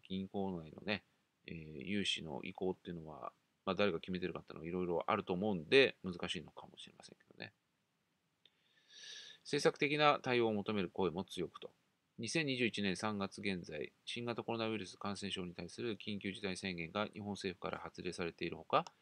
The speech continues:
ワクチンの接種も完了めどが二千二十二年二月末頃とされており、感染症の収束に一年以上を要することは確実な情勢ですと。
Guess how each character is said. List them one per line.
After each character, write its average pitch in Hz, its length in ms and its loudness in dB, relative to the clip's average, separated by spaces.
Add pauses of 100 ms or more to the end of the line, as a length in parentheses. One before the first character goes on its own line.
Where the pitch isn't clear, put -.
(340)
ワ - 120 2
ク - 100 -8
チ 113 140 0
ン - 20 0
の 95 80 0
接 92 160 0
種 - 200 -2
も 117 140 0
完 104 280 -2
了 101 180 0
め 98 160 -2
ど 78 140 -4
が 117 280 4 (400)
二 107 100 -8
千 95 180 0
二 98 120 -2
十 95 120 0
二 90 160 0
年 80 180 -4 (140)
二 107 160 0
月 95 560 -2 (320)
末 - 320 -6
頃 92 220 0
と 101 140 -4
さ 92 140 -4
れ 85 100 -2
て 92 140 -4
お 82 100 0
り、 110 200 -4 (440)
感 143 160 0
染 139 140 0
症 135 220 0
の 143 220 0
収 113 280 -4
束 110 220 -6
に 117 100 -4
一 - 220 -6
年 107 200 2
以 95 40 -2
上 87 120 -4
を 80 340 2
要 98 120 -4
す 101 120 -8
る 98 80 -6
こ 90 100 -6
と 117 100 -2
は 123 220 4
確 87 200 -4
実 92 200 -10
な 117 200 -2
情 85 240 -4
勢 55 280 -4
で 67 120 -4
す - 120 -8
と。 - 100 -16